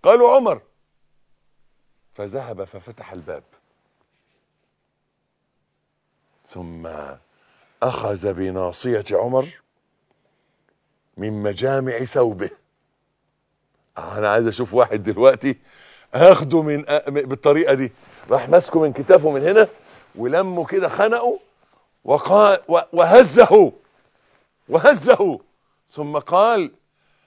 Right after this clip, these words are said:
"أما تنتهي يا عمر؟" قال رسول الله صلى الله عليه وسلم،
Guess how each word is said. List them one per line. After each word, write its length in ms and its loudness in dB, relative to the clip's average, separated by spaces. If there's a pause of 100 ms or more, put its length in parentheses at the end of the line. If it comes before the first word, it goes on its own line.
(280)
"أما 380 6
تنتهي 580 2
يا 100 4
عمر؟" 540 4 (3500)
قال 440 -14
رسول 340 -18
الله 360 -10
صلى 300 -8
الله 360 -4
عليه 180 -10
وسلم، 460 -8